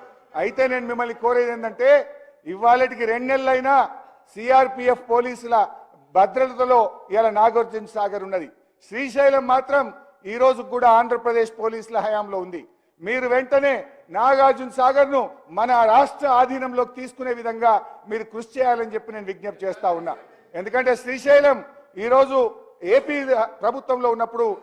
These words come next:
సాగర్ మన హ-, హ-, మన చేతుల్లో ఉండాలి. దానికి మీరు రమ్మంటే మీ వెంట అన్ని రకాలుగా రావడానికి, సహకరించడానికి మేము సిద్ధంగా ఉన్నామని మీ ద్వారా ముఖ్యమంత్రి గారికి తెలియజేస్తా ఉన్నాం. అధ్యక్ష,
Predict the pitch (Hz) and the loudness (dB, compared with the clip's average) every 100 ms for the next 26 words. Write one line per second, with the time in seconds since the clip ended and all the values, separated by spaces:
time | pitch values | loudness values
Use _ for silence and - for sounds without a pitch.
0 | - _ 180 180 240 254 226 208 240 226 | -16 _ -4 2 2 2 -2 -2 -2 -2
1 | 233 - 202 214 185 220 233 240 233 226 | -6 -6 -4 -2 -2 -6 -6 -6 -6 -6
2 | 220 208 208 208 185 - _ _ 190 240 | -6 -2 -2 -4 -8 -16 _ _ 2 2
3 | 269 233 262 254 180 - _ - 190 247 | 0 -4 -4 -2 -4 -6 _ -4 -2 0
4 | 269 262 247 233 240 254 247 247 262 247 | 0 0 0 -2 -4 2 2 2 0 0
5 | 254 269 262 247 226 269 262 247 - - | 2 2 2 2 4 4 4 0 -4 -20
6 | _ _ - 226 269 277 277 269 262 247 | _ _ 0 2 4 0 -2 -2 0 0
7 | - - _ _ 196 226 226 190 254 240 | -4 -16 _ _ -10 -10 -8 -4 -4 -2
8 | 233 226 214 214 208 185 _ - 190 226 | -2 -2 -4 -4 -8 -12 _ -12 -8 -2
9 | 220 214 202 185 214 202 196 190 185 185 | 2 2 0 -2 -8 -8 -6 -4 -4 -4
10 | 180 151 165 - 147 147 135 _ _ _ | -6 -4 -6 -4 -8 -8 -12 _ _ _
11 | _ - 196 247 240 | _ -10 -4 -2 -2